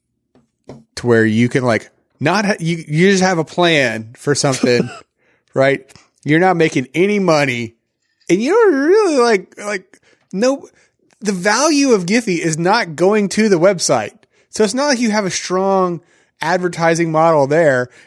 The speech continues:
And when you use Giphy, you don't want anything else being injected into wherever you're using it, except for the image. So it's not like you can say, like, "Oh, there's a strong advertising model here 'cause now I get to see it."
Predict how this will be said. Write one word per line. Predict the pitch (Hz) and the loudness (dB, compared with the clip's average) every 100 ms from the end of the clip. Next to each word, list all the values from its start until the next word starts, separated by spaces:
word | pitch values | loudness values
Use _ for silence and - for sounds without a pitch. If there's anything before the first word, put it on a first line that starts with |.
| _ 170 | _ 0
And | 185 170 - _ _ _ _ - 196 | 0 0 -6 _ _ _ _ -20 -14
when | 175 226 220 | -4 -2 0
you | 214 190 151 156 | 0 -2 -4 -12
use | 175 202 330 370 220 | -4 2 4 4 2
Giphy, | 190 196 180 | -2 -2 -2
you | 185 | 0
don't | 208 330 170 | 0 0 0
want | 180 269 220 - | 2 2 0 -4
anything | 208 233 214 208 196 | -2 -2 0 -2 0
else | 190 240 - | 2 0 0
being | 220 233 202 | -2 0 0
injected | 175 214 233 196 170 | 0 0 0 0 0
into | 175 240 226 - 202 175 | 0 2 0 0 0 2
wherever | 190 202 196 | 2 2 0
you're | 165 147 | -2 -2
using | 156 285 220 175 | 2 0 2 -2
it, | 147 196 | -2 -4
except | 196 247 262 - | -2 -2 -2 -4
for | 233 247 214 - - _ _ 147 | -2 0 0 -2 -12 _ _ -2
the | 180 | -2
image. | 170 214 339 160 175 175 - - _ _ _ _ _ _ _ _ _ _ | 2 0 2 4 2 0 -4 -6 _ _ _ _ _ _ _ _ _ _
So | - 240 214 185 | 0 2 4 2
it's | 185 202 | 0 -2
not | 254 247 | 0 0
like | 226 220 | -4 -2
you | |
can | 202 | -2
say, | - 202 | 0 0
like, | 185 - | 0 0
"Oh, | 247 | 0
there's | 180 160 | 2 -2
a | 170 | -4
strong | 208 190 | -2 2
advertising | 185 180 190 170 175 | 2 2 0 -2 0
model | 185 165 | 0 0
here | 139 247 226 | -2 -2 -2
'cause | 170 | -2
now | 170 180 | -2 0
I | |
get | 170 143 | 0 -2
to | |
see | - - 254 233 | -2 0 2 0
it." | 185 | 0